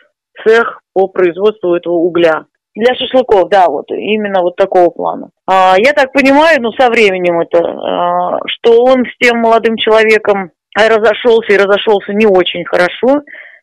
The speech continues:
не по-доброму. Я так понимаю, что он там остался тоже кучу денег должен. Но он назанимал, он за-, назанимал здесь очень много у кого. Последние его две расписки мне,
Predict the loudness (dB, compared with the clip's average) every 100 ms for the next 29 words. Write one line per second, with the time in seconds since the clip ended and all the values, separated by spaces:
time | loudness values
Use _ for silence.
0 | -8 -6 0 0 2 0 2 0 0 0
1 | 0 0 0 -4 -4 -2 -4 -2 -6 -2
2 | 0 0 -2 -2 -2 -4 -8 -6 -6 -10
3 | _ -4 -4 -4 -2 0 0 0 2 2
4 | 0 -2 -4 -8 _ _ _ _ _ _
5 | 0 2 2 2 0 0 0 0 -2 0
6 | 2 2 2 0 0 -2 -2 0 0 0
7 | 0 0 -2 -4 -8 0 0 0 -6 -8
8 | -6 -6 -4 -6 -4 -4 -4 -12 _ -2
9 | -2 0 0 2 2 2 2 0 0 0
10 | 0 -4 -4 -4 -4 -6 -2 0